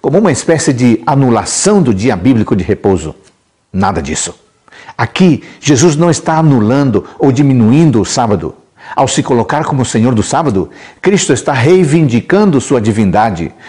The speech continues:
argumentando que ele instituiu o sábado e que, portanto, ele é Senhor desse dia. O que devemos aprender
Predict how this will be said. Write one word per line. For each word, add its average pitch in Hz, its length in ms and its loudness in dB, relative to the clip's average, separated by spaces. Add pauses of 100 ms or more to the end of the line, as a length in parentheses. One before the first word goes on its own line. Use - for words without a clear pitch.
(140)
argumentando 127 680 0
que - 300 -6
ele 226 320 4
instituiu 117 540 0
o 101 40 0
sábado 104 520 -2 (200)
e 135 80 0
que, 131 120 -2
portanto, 147 580 -2 (100)
ele 147 380 2
é 117 60 4
Senhor 123 540 0 (280)
desse 92 260 -2
dia. - 300 -12 (800)
O 175 80 -2
que 202 100 0
devemos 180 400 2
aprender 139 640 -2